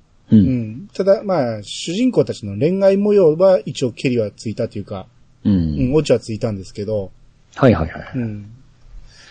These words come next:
Speaker 1: いや、僕最初見てたんですけど、
Speaker 2: うん。
Speaker 1: ちょっとだんだん僕その配達する時間が結構かかってきて、
Speaker 2: うん。
Speaker 1: この八時まで帰ってこれなくなってきたんですよ。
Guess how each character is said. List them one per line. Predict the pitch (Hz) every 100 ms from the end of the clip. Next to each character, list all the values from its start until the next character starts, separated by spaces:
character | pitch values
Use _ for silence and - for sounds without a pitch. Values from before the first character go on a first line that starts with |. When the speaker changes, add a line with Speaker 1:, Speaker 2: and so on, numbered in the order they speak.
| - - - -
Speaker 1:
い | -
や、 | 135
僕 | 135 147
最 | 127 - 160
初 | - 175 165 165
見 | 175 170
て | 151
た | 95
ん | 85
で | 78
す | -
け |
ど、 | 98 120 -
Speaker 2:
う | 151
ん。 |
Speaker 1:
ち | 135
ょ | 123
っ |
と | 107 156
だ | 151
ん |
だ | 165
ん | 160
僕 | 151
そ | 139
の | 147 175 185
配 | - 160
達 | 165 156
す | 160
る | 160
時 |
間 | 185 151
が | - 110 110
結 | - 170
構 | - 104
か | 104 113
か | 135
っ |
て | - -
き | 85
て、 | - 117 98 -
Speaker 2:
う | 170 139
ん。 |
Speaker 1:
こ | 127
の | 135
八 | - -
時 | -
ま | 180
で | 147
帰 | -
っ | 208
て | -
こ | - 185
れ |
な | 156
く | 104
な |
っ | 101
て | -
き |
た | -
ん |
で | 101
す | - 113
よ。 | 113